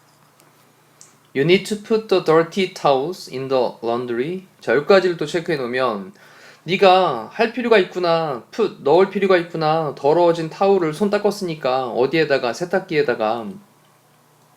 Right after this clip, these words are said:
자, 이걸 또 당신에게 상기를 시켜줍니다. 자, 그럼 일단, 어, 화장실에 들어갔어요. 손을 씻고 손을 말립니다. 수건을 썼겠죠. 그리고 이것이 당신에게 상기시켜주기를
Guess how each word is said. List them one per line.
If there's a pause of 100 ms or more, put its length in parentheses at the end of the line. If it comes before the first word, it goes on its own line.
(540)
자,
이걸
또
당신에게
상기를
시켜줍니다. (560)
자,
그럼
일단, (680)
어,
화장실에
들어갔어요. (480)
손을
씻고
손을
말립니다. (100)
수건을
썼겠죠. (420)
그리고
이것이
당신에게
상기시켜주기를